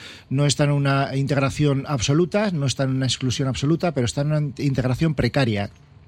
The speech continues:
Quiere decir que hay elementos en su vida que están, eh, en el límite, en la frontera. Y esas fronteras, pues, con este tipo de crisis, pues, se pasa de un lado a otro, eh, de una manera muy, muy rápida, ¿no? Se pierde el, el,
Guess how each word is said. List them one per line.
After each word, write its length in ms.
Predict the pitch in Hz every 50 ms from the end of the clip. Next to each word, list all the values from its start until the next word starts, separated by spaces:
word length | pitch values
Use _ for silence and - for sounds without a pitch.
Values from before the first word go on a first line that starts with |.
| - - - - - - -
Quiere 200 | - 135 131 143
decir 440 | 139 139 135 104 151 170 165 156 - - - - - - -
que 100 | - 165
hay 160 | 170 180 175
elementos 800 | 165 143 139 135 151 170 156 139 127 - - 117 143 151 - -
en 180 | - 101 107 104
su 160 | - - 123
vida 380 | 127 156 147 120 123 139 147 - - - - - - - -
que 80 | 131
están, 460 | 120 107 - - 165 175 185 185 185 -
eh, 320 | 135 127 123 117 117 113 -
en 140 | 135 131 127
el 120 | 135 135 139
límite, 400 | 160 156 139 127 120 - 113 113
en 80 | 117
la 100 | 123 117
frontera. 640 | - - 123 131 127 131 117 135 127 110 92 82 - - - -
Y 120 | - 123 131
esas 200 | 135 147 131 -
fronteras, 440 | 139 131 127 - 139 139 151 143
pues, 300 | - - - 107 - -
con 240 | - - - 113 117
este 240 | 123 - - 123 110
tipo 240 | - 123 - - 117
de 100 | 117 110
crisis, 420 | - 131 123 - 139 139 - - - - - - - - -
pues, 140 | - - -
se 100 | 120 110
pasa 280 | - 156 - - 123
de 100 | 113 110
un 80 | 117 117
lado 180 | 117 113 110 113
a 60 | 113
otro, 360 | 123 123 - - 147 139 - - -
eh, 260 | 110 104 98 95 95
de 60 | 95
una 160 | 107 107 117 110
manera 240 | 110 110 113 113
muy, 200 | 107 107 104 101
muy 180 | 104 113 123 117
rápida, 400 | - 110 101 - 98 92 85 90
¿no? 100 | 104 113
Se 160 | 104 - 104
pierde 520 | - - 123 127 123 117 117 117 117 113 - - - - - - -
el, 160 | 113 117 107 - 117 110
el, 460 | 123 117 117 113 113 110 110 107